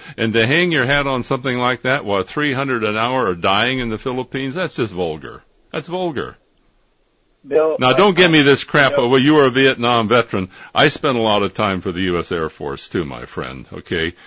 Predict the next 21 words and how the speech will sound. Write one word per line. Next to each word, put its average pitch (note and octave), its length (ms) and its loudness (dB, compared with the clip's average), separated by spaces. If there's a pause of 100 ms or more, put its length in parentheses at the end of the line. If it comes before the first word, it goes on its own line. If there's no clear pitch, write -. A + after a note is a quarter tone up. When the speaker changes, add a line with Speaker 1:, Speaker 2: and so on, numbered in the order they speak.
(220)
Speaker 1:
Go C3 120 6
take C3 280 2
a B2 40 2
look B2 280 0
at G2 100 -4
my G#2+ 200 0
background. D#2+ 720 -6 (360)
I G2 140 2
don't C#3 240 2
tout B2 280 2
it F#2 120 0
around, D#2+ 480 -6 (300)
but G#2 120 -2
it A2 80 0
means A2+ 340 -2
nothing G2+ 500 -4
compared A#2 520 -6
to G#2 60 -10
the F2 160 -10
simple D#3+ 400 -6
logic A#2 580 -4